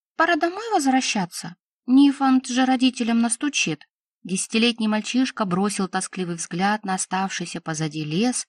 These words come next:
с россыпью жёлтых и красных листьев, предцветников ранней осени, валии,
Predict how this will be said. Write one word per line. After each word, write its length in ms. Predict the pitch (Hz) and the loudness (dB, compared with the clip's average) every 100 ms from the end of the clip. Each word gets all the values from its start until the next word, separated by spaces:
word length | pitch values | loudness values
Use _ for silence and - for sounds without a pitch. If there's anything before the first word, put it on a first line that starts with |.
| _ | _
с 160 | - | -4
россыпью 560 | 185 226 233 220 214 214 | -2 0 -2 -6 -6 -4
жёлтых 480 | 185 214 220 202 202 | -2 -2 -2 -6 -8
и 40 | |
красных 520 | 196 202 202 202 202 | -4 -2 -2 -4 -6
листьев, 580 | 165 185 208 - 190 190 _ | -4 -2 -4 -6 -12 -12 _
предцветников 840 | - 190 - 165 180 175 165 160 160 | -6 -6 -4 -4 -4 -4 -10 -8 -2
ранней 320 | 156 147 143 | -2 -2 -4
осени, 580 | 147 196 214 - 170 147 | -2 -2 -4 -6 -8 -6
валии, 640 | 143 170 220 226 202 196 | -4 -2 -2 -2 -4 -8